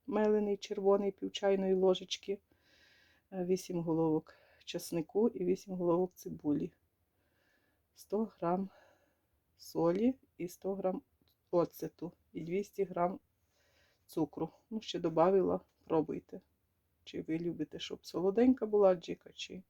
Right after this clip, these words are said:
така не дуже. І олії стакан. І варила ще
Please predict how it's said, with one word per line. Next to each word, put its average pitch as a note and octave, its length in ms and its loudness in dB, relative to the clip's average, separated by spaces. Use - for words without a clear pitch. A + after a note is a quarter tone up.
така D#3+ 340 -6
не E3+ 140 -2
дуже. D#3+ 420 -8
І B3 320 2
олії F3 540 0
стакан. F3+ 540 -8
І B3+ 100 0
варила G3 400 6
ще F#3+ 380 -6